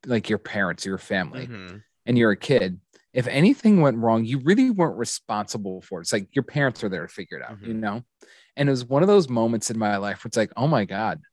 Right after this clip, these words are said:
Speaker 1: I am the adult now. I have to figure this out."
Speaker 2: <laughs>
Speaker 1: You know, do you know what I'm saying? Like, it's like,
Speaker 2: Yeah,
Speaker 1: okay, now this
Speaker 2: you're the
Speaker 1: is, it's like,
Speaker 2: captain.
Speaker 1: it's
Speaker 2: You're
Speaker 1: like,
Speaker 2: the captain
Speaker 1: okay.
Speaker 2: of the ship.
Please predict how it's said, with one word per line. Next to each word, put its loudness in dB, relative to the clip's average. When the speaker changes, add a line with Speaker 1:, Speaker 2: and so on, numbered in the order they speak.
Speaker 1:
I 2
am 4
the 4
adult -2
now. -12
I 2
have 2
to -8
figure -14
this -6
out." -12
Speaker 2:
<laughs> -18
Speaker 1:
You 6
know, 6
do 6
you 8
know 6
what 6
I'm 4
saying? -2
Like, 4
it's 0
like, 2
Speaker 2:
Yeah, 4
Speaker 1:
okay, 0
now -2
this -2
Speaker 2:
you're 2
the 0
Speaker 1:
is, -4
it's 0
like, 4
Speaker 2:
captain. -10
Speaker 1:
it's 0
Speaker 2:
You're 6
Speaker 1:
like, 0
Speaker 2:
the 8
captain 4
Speaker 1:
okay. -4
Speaker 2:
of -8
the -10
ship. -10